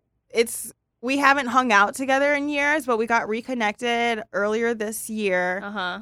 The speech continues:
Speaker 1: And we are both like, "Hey, like, I want to"
Speaker 2: So this is
Speaker 1: I want to,
Speaker 2: somebody
Speaker 1: like
Speaker 2: that you're developing a friendship with.
Speaker 1: Yes.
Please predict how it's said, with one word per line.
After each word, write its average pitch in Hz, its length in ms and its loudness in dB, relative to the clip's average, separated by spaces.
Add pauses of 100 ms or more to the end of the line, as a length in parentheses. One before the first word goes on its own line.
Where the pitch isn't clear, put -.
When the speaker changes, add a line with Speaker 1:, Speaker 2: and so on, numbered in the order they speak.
Speaker 1:
And 214 220 -2
we 226 160 2
are 220 100 4
both 202 420 4
like, 220 480 4
"Hey, 220 320 2
like, 196 240 2 (120)
I 220 220 8
want 214 360 0
to" 196 680 0 (140)
Speaker 2:
So 285 200 0
this 254 240 -2
is - 60 4
Speaker 1:
I 240 80 8
want 240 260 6
to, 302 80 4
Speaker 2:
somebody 247 60 10
Speaker 1:
like 220 300 10
Speaker 2:
that - 40 -8
you're 240 240 -2
developing 214 720 0
a 185 80 -10
friendship 175 500 -10
with. 226 100 -4
Speaker 1:
Yes. 185 800 -2